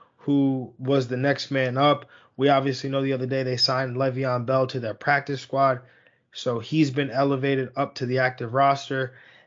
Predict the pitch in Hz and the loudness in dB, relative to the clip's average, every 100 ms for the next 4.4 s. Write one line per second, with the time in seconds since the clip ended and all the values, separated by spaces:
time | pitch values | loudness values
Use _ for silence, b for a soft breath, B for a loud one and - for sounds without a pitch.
0 | - 127 131 139 135 131 123 - _ _ | -10 -4 0 2 0 -2 -8 -14 _ _
1 | _ _ _ _ _ _ _ _ _ _ | _ _ _ _ _ _ _ _ _ _
2 | 139 120 143 151 151 139 - 208 139 110 | -4 2 2 4 2 0 0 2 0 -6
3 | 107 _ - 131 143 135 135 131 127 127 | -14 _ -10 -4 -2 0 0 0 0 -2
4 | 131 127 123 - | 0 0 -2 -4